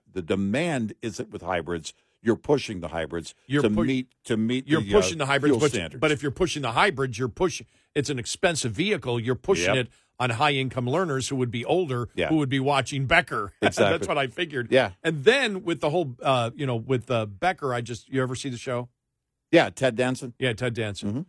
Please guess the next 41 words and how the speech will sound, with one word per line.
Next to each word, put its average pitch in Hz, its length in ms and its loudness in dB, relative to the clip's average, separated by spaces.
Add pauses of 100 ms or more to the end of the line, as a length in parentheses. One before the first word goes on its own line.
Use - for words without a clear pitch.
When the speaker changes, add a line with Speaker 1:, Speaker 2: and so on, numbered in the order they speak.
(260)
Speaker 2:
Well, 143 120 0
I 147 100 4
mean, 135 80 2
I, 135 260 2
I 139 120 2
think 131 180 -4
he's 113 220 -4
a 127 80 -8
genius 131 440 -4
in 123 80 -8
that 107 160 -4
role 110 220 -2
because 110 480 -6 (460)
I 147 140 6
always 147 280 -2
thought 135 180 0
after 120 240 -2
Cheers, 117 520 -4
okay, 120 240 -4
he 107 160 -6
typecast 123 560 -8
himself. - 400 -14 (260)
Speaker 1:
Right. 95 140 2
Speaker 2:
He's - 140 2
a 127 40 -4
completely 165 480 -4
different 139 340 -4
character 113 380 -2
and 95 140 -14
pulls 110 260 -6
it 104 80 -8
off. 87 340 -8 (300)
And 156 120 4
I 165 60 4
never 190 220 0
watched 139 400 0
it 107 100 -8
during 113 220 -2
its 95 160 -8
regular 104 320 -2
run, 92 360 -6